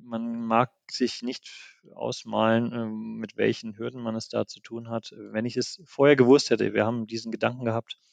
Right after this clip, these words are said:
äh, eine Firma zu gründen, das war so Ende zweitausendsechzehn, im Dezember haben wir das konkret gemacht und gesagt, dass wir das vorhaben und jetzt machen wollen.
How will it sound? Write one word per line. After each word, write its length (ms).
äh, 120
eine 200
Firma 340
zu 140
gründen, 320
das 180
war 120
so 100
Ende 340
zweitausendsechzehn, 960
im 80
Dezember 680
haben 160
wir 60
das 160
konkret 340
gemacht 320
und 80
gesagt, 320
dass 160
wir 220
das 160
vorhaben 380
und 60
jetzt 200
machen 240
wollen. 260